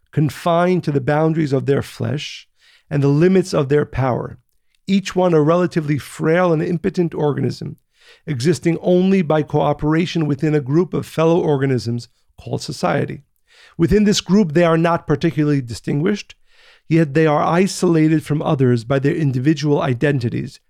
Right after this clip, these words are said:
boundaries, and limits. So that's where we get to, right? And that's called the ego boundary. But most of us feel our loneliness, right? What, what, what happens with, when, when you, when you believed, when you were a child,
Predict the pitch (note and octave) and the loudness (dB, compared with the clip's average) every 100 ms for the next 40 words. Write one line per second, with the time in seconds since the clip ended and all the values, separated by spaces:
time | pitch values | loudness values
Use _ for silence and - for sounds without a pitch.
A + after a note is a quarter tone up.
0 | _ B2+ C#3+ D3 C#3+ B2+ A#2+ - B2+ A#2+ | _ -6 0 0 0 -2 -4 -4 -6 -6
1 | D#3 - - - E3 G#3 - F3 D#3 B2+ | -10 -18 -10 -2 0 0 2 0 2 0
2 | D3 - D3+ C#3+ _ _ - D3+ D3+ - | -4 -4 -14 -20 _ _ -18 -16 -14 -18
3 | _ F3+ A3+ - G3 F3+ E3+ E3+ D#3+ C#3+ | _ -4 -4 -2 -2 -2 -4 -4 -4 -2
4 | C3 B2 _ _ - B2 C#3 - _ _ | -4 -6 _ _ -8 -8 -10 -18 _ _
5 | _ _ _ _ _ _ _ _ _ _ | _ _ _ _ _ _ _ _ _ _
6 | - D3 C#3 E3+ A#3 - E3+ - F3 E3 | -4 -2 2 4 4 2 0 0 0 2
7 | E3 D3 E3 G3+ F3+ A#2+ G#2+ - - _ | 2 2 4 2 2 0 -4 -12 -20 _
8 | _ _ - C3+ C#3+ A#2+ C3+ E3 D3+ E3+ | _ _ -8 -6 -6 -2 -2 0 -2 -4
9 | C#3 C3 A#2+ D3+ F#3+ F3+ D3 F3 F3+ F3+ | -6 -4 -2 0 0 -2 -2 -2 0 2
10 | F#3 G3+ F3 G3 B3+ A#3 F3 F3+ E3+ D#3+ | 2 2 2 2 2 0 0 2 0 2
11 | D#3+ F#3+ D3 B2 D3 C3+ C3+ C3 B2 - | 2 4 2 -2 -6 -4 0 0 -2 -2
12 | E3+ E3 B2 C3+ | -2 -2 -2 -6